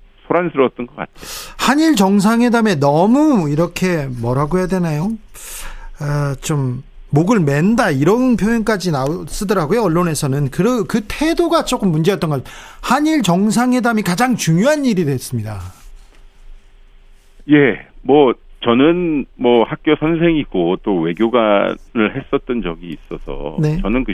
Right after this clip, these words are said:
Speaker 1: 심정은 이해합니다. 국정 목표를 한일 관계 개선으로 세웠다, 세웠다라면 그리고 그것이 자기 국익에 부합된다라고 하면 대한민국 대통령은 어디든 찾아가서 일본 정상을 좀 만날 수 있다라고 생각합니다.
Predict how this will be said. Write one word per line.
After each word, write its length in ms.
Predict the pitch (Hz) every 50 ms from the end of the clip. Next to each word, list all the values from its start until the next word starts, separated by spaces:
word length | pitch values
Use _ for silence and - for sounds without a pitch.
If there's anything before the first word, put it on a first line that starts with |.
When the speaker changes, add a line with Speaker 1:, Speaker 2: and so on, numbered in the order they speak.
| - -
Speaker 1:
심정은 460 | - 151 160 160 160 165 170 165 143
이해합니다. 560 | 101 82 82 87 101 110 117 101 82 80 73 - -
국정 400 | - 98 - - - 127 123 117
목표를 720 | 98 80 - - - - 107 90 80 76 69 73 87 - - _ - - - - _ - _ _
한일 320 | - 113 117 131 139 139 -
관계 320 | 117 101 98 95 113 107
개선으로 500 | 87 90 80 - 101 101 104 98 95 85 - -
세웠다, 400 | 139 131 135 127 - - - 117 107 98 92 85 - - - - -
세웠다라면 1080 | - 131 135 127 - - - 117 110 104 104 98 85 78 73 71 73 92 98 85 - - - -
그리고 220 | - - 107 107 - -
그것이 440 | 85 90 95 90 - 117 113 110 107 _ - - - - _ _ - - - - -
자기 400 | 92 87 87 104 113 117 113 -
국익에 560 | - - - 92 101 92 - - 110 110 95 - - - - -
부합된다라고 840 | - 92 101 110 - _ - 85 82 80 98 98 98 90 82 90 85
하면 500 | - - - 147 127 95 95 101 92 78
대한민국 480 | - - 85 90 104 110 120 120 120 117
대통령은 600 | 95 85 _ - 101 95 95 92 90 95 107 90
어디든 460 | - 71 76 - 90 90 120 117 107 -
찾아가서 460 | - - - 147 131 117 107 - -
일본 280 | 104 113 113 131 123 104
정상을 340 | - 80 80 78 101 107 101
좀 180 | 104 107 101 85
만날 380 | 71 76 80 87 98 104 - - -
수 60 | 110
있다라고 440 | 90 - - 101 95 98 90 95 87
생각합니다. 640 | - 135 127 120 113 - - 143 151 139 - - -